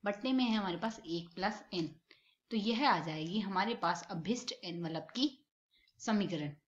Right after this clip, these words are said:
जो हमारे इस प्रश्न का हल है। इसके साथ हमने एनवलप के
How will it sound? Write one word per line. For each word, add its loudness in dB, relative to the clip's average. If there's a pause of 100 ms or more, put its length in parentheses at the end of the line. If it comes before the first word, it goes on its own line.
(320)
जो 0
हमारे 0
इस -4
प्रश्न -6
का 2 (120)
हल -2
है। -6 (380)
इसके -2
साथ 4
हमने -2 (100)
एनवलप 0
के -4